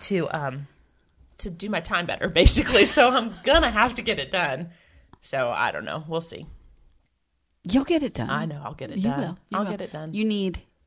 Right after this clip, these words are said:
Speaker 2: this is what you need. So you need to find the time and then get all of your stu-, like, all of your gifts in one spot and pull out your supplies.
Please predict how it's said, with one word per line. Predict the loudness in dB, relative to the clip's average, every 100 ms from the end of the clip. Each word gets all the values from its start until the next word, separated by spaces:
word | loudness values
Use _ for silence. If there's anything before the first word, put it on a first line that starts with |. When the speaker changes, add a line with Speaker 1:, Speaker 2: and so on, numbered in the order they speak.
| _
Speaker 2:
this | -4 -2
is | 0
what | 2
you | 2
need. | 0
So | 2
you | 2
need | 2 0
to |
find | 6 6 6
the | 2
time | 4 4 2 -4 -8 _ _ _ _ _ _ -20 -12 -2
and | 0 2
then | 2 2 0 -2 -6 -10 -14 -6
get | -4 2
all | 2 2
of | 0
your | -2
stu-, | -4 -2 0
like, | 0 0
all | 0 0
of | 0
your | -2
gifts | -2 -4 -2
in | 0
one | 0 0
spot | 2 4 6 6 4
and | -2
pull | -4 2
out | 4 4
your | 0
supplies. | -2 -4 0 4 6 4 2 -2